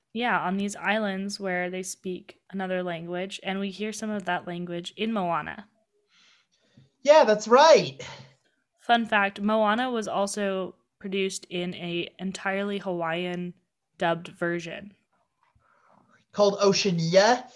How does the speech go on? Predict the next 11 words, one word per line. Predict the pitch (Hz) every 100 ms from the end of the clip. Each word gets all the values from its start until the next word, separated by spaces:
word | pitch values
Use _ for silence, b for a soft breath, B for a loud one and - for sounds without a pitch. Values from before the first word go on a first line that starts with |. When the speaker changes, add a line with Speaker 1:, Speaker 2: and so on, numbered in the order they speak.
| b b b _ _ _ _ _
Speaker 2:
which | 208 190
in | 196 180 160
some | - 202
other | 208 196
territories | - - 220 220 190 175 170 160 160
it | 165
had | 170
a | 151
different | 175 165 165
name. | 170 151 - 117 135 B B B _ _ _ _ _ _ _ _
Speaker 1:
Yeah, | 202 208 202